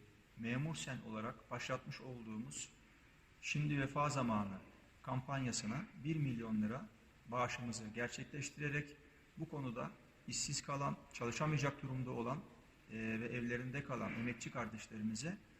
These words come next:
destek olma kararı verdik. Ve ayrıca Sayın Cumhurbaşkanımızın başlatmış olduğu Biz Bize Yeteriz Türkiye'm kampanyasına da yine Memur Sen olarak bir milyon lira bağışta bulunduk. Ve böylece, e, bu kampanyalara toplam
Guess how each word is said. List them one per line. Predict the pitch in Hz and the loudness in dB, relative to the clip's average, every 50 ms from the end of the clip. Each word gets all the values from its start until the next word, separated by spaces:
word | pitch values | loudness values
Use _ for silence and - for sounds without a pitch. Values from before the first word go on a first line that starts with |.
| - - - - - - | -20 -20 -20 -20 -10 -4
destek | 120 123 - - - 165 - | -2 0 0 0 0 -2 0
olma | 147 123 110 107 107 104 | 0 2 4 4 4 2
kararı | - 107 104 104 110 123 143 147 | 0 -2 0 0 0 0 2 4
verdik. | 151 151 147 139 147 - - - - - - - - - - - - | 4 4 4 4 -2 -6 -10 -18 -20 -20 -20 -20 -20 -20 -20 -10 -4
Ve | 127 143 - | -2 0 4
ayrıca | - 127 127 139 160 156 156 143 | 4 4 6 6 6 4 4 4
Sayın | - 143 143 156 143 | 2 2 4 4 4
Cumhurbaşkanımızın | 135 135 151 151 147 139 - - - 120 117 120 120 - - 147 135 113 - - | 4 4 2 4 4 4 4 2 2 2 2 2 0 0 0 0 0 -2 -2 -4
başlatmış | 117 113 - - 127 127 - 143 - - | -2 -2 0 -2 -2 -4 -4 -8 -4 -2
olduğu | 135 120 113 104 110 117 139 170 202 - - - - - - - - - - - | -2 -2 -2 -2 -4 -4 -6 -6 -8 -10 -16 -20 -20 -20 -20 -20 -20 -20 -16 -10
Biz | 139 127 156 147 139 139 | -4 0 0 0 0 0
Bize | 127 147 147 | 0 2 4
Yeteriz | 143 135 151 156 151 143 - - - | 4 4 4 4 2 2 2 0 -4
Türkiye'm | - 170 151 - - 143 123 110 104 - - - | -4 -4 -4 -2 -4 0 2 2 2 2 0 -4
kampanyasına | - 123 - - - 127 123 123 127 123 - 156 156 - 123 | -2 -2 -2 -2 -2 -2 0 0 0 0 -2 -2 -2 -2 -2
da | 120 | -2
yine | 113 117 143 143 123 | -2 0 2 2 4
Memur | 110 117 120 123 131 143 143 | 4 4 4 2 2 2 0
Sen | - - 135 120 | 0 0 -2 -2
olarak | 110 113 110 110 123 147 156 - - - - - - - - | 0 0 0 0 0 -2 -2 -4 -10 -20 -20 -20 -12 -2 2
bir | 156 165 | 2 4
milyon | 156 143 135 123 120 117 113 110 110 | 4 4 4 4 4 2 4 4 4
lira | 107 120 143 170 - - - - - - | 4 4 0 0 -2 -4 -16 -12 -2 2
bağışta | 117 120 120 - - - 160 147 | 4 4 4 4 2 0 0 0
bulunduk. | 135 117 107 104 104 135 160 - - - - - - - | 0 0 0 0 0 0 -2 -6 -10 -18 -20 -16 -8 -6
Ve | 127 120 120 | -4 -2 2
böylece, | 143 160 160 156 151 120 113 131 151 170 - - - - - - - - - - - | 6 6 8 8 8 6 6 4 2 2 0 -6 -14 -16 -18 -20 -20 -20 -16 -6 -2
e, | 113 117 113 113 113 113 113 113 113 110 131 | 0 2 4 4 4 6 6 6 4 4 2
bu | 160 - | -2 0
kampanyalara | 165 151 143 139 - 143 135 135 131 127 123 123 127 | 2 2 2 4 2 2 4 4 4 4 4 4 4
toplam | - 156 151 151 - 139 143 160 | 4 0 0 0 0 -2 -2 -2